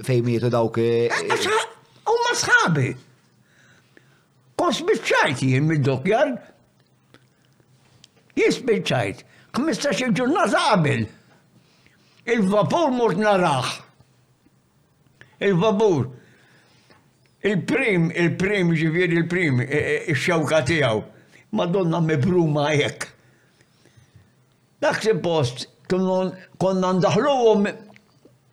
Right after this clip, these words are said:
Speaker 2: il-karkara, il-karkara. Ejna xuhom is-sadejt u mija fil-mija minn waħda daħal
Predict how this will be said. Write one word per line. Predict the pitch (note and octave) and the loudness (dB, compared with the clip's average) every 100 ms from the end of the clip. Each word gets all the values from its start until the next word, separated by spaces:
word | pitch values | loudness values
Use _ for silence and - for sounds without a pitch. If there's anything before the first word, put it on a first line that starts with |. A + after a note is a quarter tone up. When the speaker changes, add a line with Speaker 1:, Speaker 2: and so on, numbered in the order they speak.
| - | -2
Speaker 2:
il-karkara, | F#3+ F#3 F#3 D3 D#3+ C#3+ C3+ B2 B2 | -2 2 0 0 0 2 2 0 0
il-karkara. | D#3 D3 D3+ C#3+ D3 C3 A#2+ A2+ G2+ - - _ _ _ - - | -2 0 0 0 0 2 2 0 -2 -6 -20 _ _ _ -20 -20
Ejna | - - A3+ F#3+ | -4 0 2 0
xuhom | B2+ E3+ E3 E3 | 0 0 0 0
is-sadejt | D#3+ - F3 E3 G#3+ C#4+ G#3+ B2 - _ _ _ _ _ _ _ | 0 0 2 4 4 4 0 -6 -12 _ _ _ _ _ _ _
u | A#3+ | -4
mija | B3+ A#3+ D#3+ | 0 2 2
fil-mija | G3 F#3 F#3+ F#3+ F#3+ F3+ B2+ - - - _ | 2 2 2 4 4 2 -2 -6 -20 -20 _
minn | F3 G#3 | -2 0
waħda | B3 F#3+ E3 | 2 2 2
daħal | D#3+ A3+ F#3 G3 | 2 2 2 2